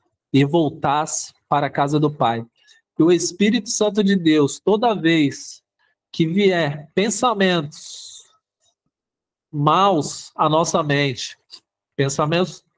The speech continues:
de desânimo, pensamentos de tristeza, pensamentos que queiram nos fazer parar, que o Espírito Santo de Deus,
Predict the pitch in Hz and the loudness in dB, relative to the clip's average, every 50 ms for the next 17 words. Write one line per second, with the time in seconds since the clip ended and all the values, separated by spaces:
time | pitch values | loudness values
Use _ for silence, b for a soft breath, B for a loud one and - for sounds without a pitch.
0 | _ - - 165 143 151 160 165 185 175 180 196 180 151 139 160 165 175 185 170 | _ 0 0 2 2 2 2 2 2 4 4 2 2 2 0 0 0 0 0 0
1 | 156 143 123 117 - - 151 151 147 - 175 156 156 165 170 180 - - - - | -2 -4 -6 -6 -2 -2 -2 0 0 -2 -2 -2 -2 -2 -4 -4 -6 -8 -10 -6
2 | - 170 165 - 190 190 - - - _ - - 160 175 180 170 139 135 127 117 | -4 -4 -4 -2 -2 -2 -2 -4 -8 _ 2 4 4 4 4 2 0 -2 -4 -6
3 | 120 - _ _ _ _ _ _ _ _ _ _ - 156 156 156 - 165 156 175 | -8 -10 _ _ _ _ _ _ _ _ _ _ -2 -2 0 0 -2 -2 0 0
4 | 185 190 - - - - 190 - - 185 190 208 208 196 202 196 - - 185 165 | -2 -2 -4 -6 -4 -4 -4 0 2 2 2 2 2 0 -2 -2 -2 -2 -2 0
5 | 160 180 190 185 - - 208 196 175 165 156 147 - - 165 160 160 151 156 - | 2 2 0 0 0 0 0 2 2 0 -2 -2 -2 0 2 2 2 2 0 -4
6 | - - _ - 190 196 202 214 202 202 - - - 190 190 185 - 190 175 180 | -10 -8 _ 0 2 2 4 2 0 -2 -4 -4 -4 -2 -2 0 -2 0 0 0
7 | 170 160 151 143 139 127 117 - - - | 0 2 2 2 2 0 -2 -6 -8 -14